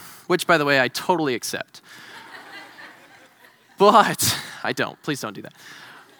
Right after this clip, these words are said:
But, uh,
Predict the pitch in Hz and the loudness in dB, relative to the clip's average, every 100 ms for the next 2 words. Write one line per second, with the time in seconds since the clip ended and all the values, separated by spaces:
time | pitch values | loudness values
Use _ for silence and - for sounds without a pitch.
0 | _ - - - - _ _ - _ _ | _ -20 -20 -20 -20 _ _ -20 _ _
1 | 156 185 175 147 156 - - - - - | -4 4 8 8 6 0 -4 -10 -14 2
2 | 156 147 139 135 131 | 6 8 10 8 6